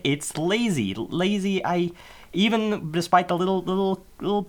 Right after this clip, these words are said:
perk that I gave them, the fact that he was actually making a nod to his own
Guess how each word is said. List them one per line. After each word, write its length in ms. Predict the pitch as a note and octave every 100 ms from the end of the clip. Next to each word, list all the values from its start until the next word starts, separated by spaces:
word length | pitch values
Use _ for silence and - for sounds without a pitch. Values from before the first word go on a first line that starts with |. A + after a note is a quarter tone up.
| -
perk 280 | - A3+ -
that 140 | F#3+
I 160 | F3 F3
gave 320 | E3+ F3+ D#3+
them, 180 | C#3 B2
the 60 |
fact 280 | A#2+ D3 D3
that 140 | C#3 C3+
he 120 | D#3
was 220 | C#3+ C#3
actually 300 | C3+ B2+ - C#3
making 460 | C3 C3 C#3 C#3
a 160 | B2+ B2+
nod 380 | A#2+ A#2 A#2+ B2
to 120 | B2+
his 220 | B2 B2 -
own 300 | A#2 A#2